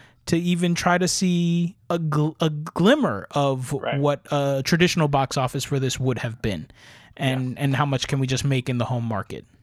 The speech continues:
Speaker 2: And, and all this eventually just trickles down. Um, they apparently have three unnamed Star Wars films at this time, and then the four Avatar sequels that they've already greenlit. All of that's gonna be pushed back
Speaker 1: <laughs> I
Speaker 2: a
Speaker 1: keep
Speaker 2: year from
Speaker 1: forgetting there's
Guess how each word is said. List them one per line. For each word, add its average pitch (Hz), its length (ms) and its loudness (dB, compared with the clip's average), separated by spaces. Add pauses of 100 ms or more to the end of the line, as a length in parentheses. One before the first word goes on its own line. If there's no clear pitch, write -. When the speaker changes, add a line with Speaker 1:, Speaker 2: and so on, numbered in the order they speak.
(500)
Speaker 2:
And, 214 240 -4
and 202 160 -4
all 214 160 2
this 151 220 0
eventually 123 360 -2
just 107 200 -10
trickles 110 340 -4
down. 95 440 -6
Um, 104 440 -4
they 127 220 -2
apparently 151 420 -2
have 131 180 -2
three 123 640 -8
unnamed 117 460 -6
Star 104 260 -4
Wars 110 220 -4
films 123 540 -6
at 123 140 -4
this 120 140 -10
time, 117 440 -4
and 113 180 -8
then 107 280 -6
the 107 200 -8
four 113 460 -2
Avatar 117 400 0
sequels 98 520 -10
that 101 160 -8
they've 101 160 -4
already 95 280 -8
greenlit. 101 480 -10 (380)
All 143 200 4
of 127 60 -2
that's 117 220 2
gonna 110 180 -2
be 95 120 -6
pushed - 420 -8 (400)
back 123 460 -4 (260)
Speaker 1:
<laughs> - 320 -6
I - 40 4
Speaker 2:
a - 40 4
Speaker 1:
keep 349 120 0
Speaker 2:
year 233 80 0
from 247 160 2
Speaker 1:
forgetting 233 400 6
there's - 320 0